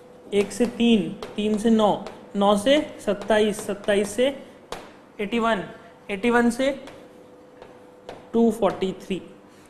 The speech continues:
and it will go till infinity। आप देख सकते हैं, हर बार तीन का multiplication होता जा रहा है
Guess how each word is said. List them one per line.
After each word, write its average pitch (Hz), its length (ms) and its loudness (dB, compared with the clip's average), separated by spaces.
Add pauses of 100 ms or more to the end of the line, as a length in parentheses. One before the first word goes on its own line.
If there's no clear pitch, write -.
(140)
and 196 180 -4
it 190 80 -4
will 226 280 -2
go 202 240 6 (280)
till 233 340 0
infinity। 160 600 -8 (600)
आप 226 100 6
देख 277 220 4
सकते 285 320 2
हैं, 311 120 6
हर 262 180 8
बार 277 200 8
तीन 294 380 2
का 311 140 8
multiplication 294 840 4
होता 220 300 6
जा 170 160 4
रहा 143 120 -2
है - 180 -16